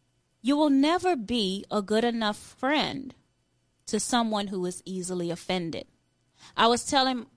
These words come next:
telling somebody the other day, I have a person in my life that's easily offended whenever you say no.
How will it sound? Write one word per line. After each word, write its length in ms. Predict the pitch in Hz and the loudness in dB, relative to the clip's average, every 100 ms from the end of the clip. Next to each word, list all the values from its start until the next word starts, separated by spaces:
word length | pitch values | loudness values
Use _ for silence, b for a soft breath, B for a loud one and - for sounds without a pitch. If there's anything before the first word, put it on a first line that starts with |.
| 196 | -12
telling 300 | - 262 233 | 0 0 0
somebody 320 | 233 233 214 | -2 -4 -2
the 140 | 208 196 | -4 -4
other 200 | 226 226 | -2 -2
day, 340 | 208 143 - - - | -2 -4 -6 -12 -4
I 120 | 214 | 2
have 140 | 226 | 2
a 60 | 202 | 2
person 360 | - 220 - 202 | -2 -2 -2 -4
in 80 | 175 | -2
my 100 | 165 | -2
life 420 | 147 135 190 - b b b | 0 -2 -4 -12 b b b
that's 200 | 202 220 | -2 -2
easily 540 | - 247 277 247 214 190 | 0 2 2 2 0 0
offended 580 | - 277 269 196 165 - _ _ | 0 0 2 2 -2 -4 _ _
whenever 360 | 214 220 208 | -4 -2 -2
you 160 | 208 196 | -4 -6
say 240 | - 180 | -4 -2
no. 400 | 214 269 311 - | -2 -2 -2 -6